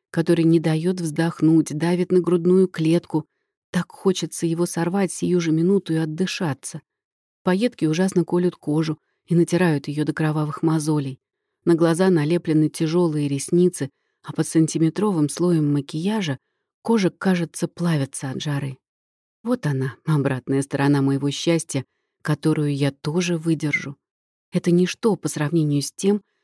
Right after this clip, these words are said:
какую я могу получить славу и гонорары за такие вот показы. Я могу стать мировой моделью, на которую будет колоссальный спрос. Я не зря столько работала над собой, чтобы осуществить мечту всей своей жизни.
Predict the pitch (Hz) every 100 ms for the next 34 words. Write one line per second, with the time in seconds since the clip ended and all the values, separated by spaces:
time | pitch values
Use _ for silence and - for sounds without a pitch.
0 | _ - 160 - 208 220 175 175 170 160
1 | 180 180 160 156 - 143 - 170 196 180
2 | 151 147 151 147 147 156 208 185 143 147
3 | 151 143 180 170 151 - 160 - 160 135
4 | - - _ _ _ _ _ - 165 160
5 | 151 143 156 - 165 - 160 156 151 156
6 | 156 156 151 147 147 135 127 120 _ _
7 | _ _ - 160 139 143 139 135 151 139
8 | - 160 139 139 139 131 131 139 - 131
9 | 127 - _ _ _ _ _ _ 175 196
10 | 196 180 185 170 180 147 - 156 139 -
11 | 147 147 147 147 - 131 131 127 - 135
12 | 135 160 175 _ _ _ _ - - 156
13 | 147 143 139 - 143 - 139 - 165 165
14 | - 147 135 - 147 135 - - - 160
15 | 175 - 139 131 143 143 135 131 - 151